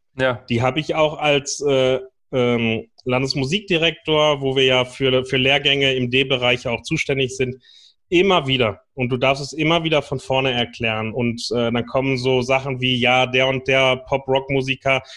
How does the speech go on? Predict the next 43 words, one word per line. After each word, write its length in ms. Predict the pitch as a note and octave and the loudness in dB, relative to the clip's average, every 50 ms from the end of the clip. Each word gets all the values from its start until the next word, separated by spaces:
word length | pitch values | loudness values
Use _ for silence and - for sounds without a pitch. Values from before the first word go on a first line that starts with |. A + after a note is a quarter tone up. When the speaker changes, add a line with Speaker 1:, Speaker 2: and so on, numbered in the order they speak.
| - _ _ | -20 _ _
Speaker 2:
kann 120 | - C3+ C#3+ | -2 0 2
ja 80 | D3 D3 | 2 2
auch 300 | D3 D3+ D3+ - - - | 4 2 2 2 2 0
keine 220 | D3+ C3+ A#2+ A#2+ A#2 | 0 0 2 2 2
Noten 300 | A2+ A2+ A2+ A2+ - A2+ | 2 0 0 0 -2 0
lesen, 360 | A2 G#2+ G#2+ G#2+ G#2 - A2 | 0 0 0 0 -2 -4 -4
ne? 180 | A#2+ C#3+ D#3 - | -2 -2 -2 -2
Und 200 | D3 C3 B2+ - | -2 -4 -4 -4
Speaker 1:
<laughs> 460 | D#3+ - - - - - _ _ - | -8 -12 -14 -20 -20 -20 _ _ -4
Speaker 2:
dann, 400 | C3 C3 C3+ C3+ C3+ C3+ C#3+ C3+ - - C#3+ | -2 0 0 2 0 0 -2 -4 -6 -6 -2
ähm, 340 | C#3 C3+ C3+ C3+ C3 B2+ B2+ - _ _ _ _ _ - | 0 0 2 2 0 0 -2 -6 _ _ _ _ _ -6
sind's 340 | - C3+ D3 F3+ G3 - | -2 0 0 0 0 0
aber 220 | F3+ E3+ E3 D#3+ D3 | 0 0 2 0 2
Sachen, 340 | C#3 D3 D#3 D#3+ G3 F#3 D#3+ | 2 2 0 0 0 -2 -2
wo 80 | D#3+ D#3+ | 0 0
man 140 | D#3+ D#3 D#3 | 0 0 0
auch 240 | D#3 D#3 D3 - - | 0 -2 -2 -2 -4
Verständnis, 840 | - D#3 D3+ - - E3+ F3+ A3 G#3+ G3 F#3 D#3+ C3+ - - - _ _ - _ _ _ _ _ _ _ _ - | -4 -4 -2 -2 0 -2 -2 -2 -2 -2 -2 -2 -2 -6 -12 -18 _ _ -20 _ _ _ _ _ _ _ _ -4
ähm, 400 | C#3+ C#3 C#3 C#3 C3+ C3+ C3+ - - | -2 0 0 -2 -2 -6 -8 -6 -2
erwirken 640 | D3 C3 C3 C#3 D3 D#3+ G3 G#3 G3 - E3 D#3+ D#3 | -2 -2 -2 0 0 2 2 2 0 -2 -2 0 0
muss, 260 | D#3+ D#3+ D#3 - - | 0 0 -2 -4 -4
wo 80 | - D3 | -2 -2
man 180 | D3+ D3 D3 | 0 0 0
eben 260 | D3+ D3+ D3+ C#3+ C#3+ C#3 | 0 0 0 0 0 0
sagt, 260 | C#3 D3 C#3+ - - _ _ _ _ _ - | 0 0 0 -2 -6 _ _ _ _ _ -2
„Ja, 240 | C3+ C#3 E3 E3+ D3+ | 2 2 2 2 2
wir 100 | C#3 A#2+ | 0 0
wollen 220 | B2+ B2+ C3+ C#3 | 0 0 0 0
aber 200 | C3 B2 B2+ A#2+ | 0 0 0 -2
als 260 | A#2 A#2 A2+ - - - | -2 -4 -4 -6 -6 -6
Gruppe 580 | - C3+ - - D#4+ G4+ - - D3 A#2+ A2 - | -4 -2 0 0 0 0 2 2 2 2 0 -2
zusammen 440 | - C#3 B2+ A#2+ C3 C3 B2+ B2+ | -4 -4 -2 0 2 2 2 2
musizieren.“ 800 | B2+ B2 B2 A#2+ A#2 A#2+ A#2 A#2+ - - - A#2+ A#2+ A2+ A2+ A2+ | 2 2 2 0 0 -2 -2 -2 -4 -4 -2 0 0 0 0 -2
Und 240 | A#2 B2 A#2+ A#2+ A#2+ - - - - | -2 -4 -4 -4 -6 -14 -20 -16 -8
so 100 | - B2+ | -4 -4
ein 100 | B2 B2 | -4 -2
Gruppengeflecht 920 | - C#3 G3 G#3 - C4 A3+ F3 C#3+ - - - C#3+ C3 C3 B2+ - - - | 0 0 0 0 0 -2 0 -2 -2 -2 -4 -2 0 0 0 0 -4 -8 -8
ist 220 | D#3+ - - - | -6 -6 -4 -2
ja, 220 | E3 D3+ D3+ C#3 | 0 0 0 0
wenn 120 | C#3+ C#3+ C#3+ | 0 0 0
man 220 | C#3+ C#3 C#3 C3+ | 0 -2 -2 -2
sich 160 | C3+ C3 - | -4 -6 -4
das 320 | - C#3 C3+ C3 - - | -2 -2 -2 -4 -6 -14